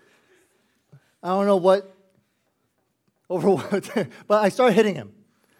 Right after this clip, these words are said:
I started slapping his back, started jabbing his side, you know, to assert my dominance. After a few seconds of Danny,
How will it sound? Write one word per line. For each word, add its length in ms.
I 60
started 280
slapping 480
his 100
back, 480
started 320
jabbing 420
his 160
side, 460
you 140
know, 420
to 140
assert 320
my 120
dominance. 720
After 340
a 60
few 280
seconds 420
of 120
Danny, 580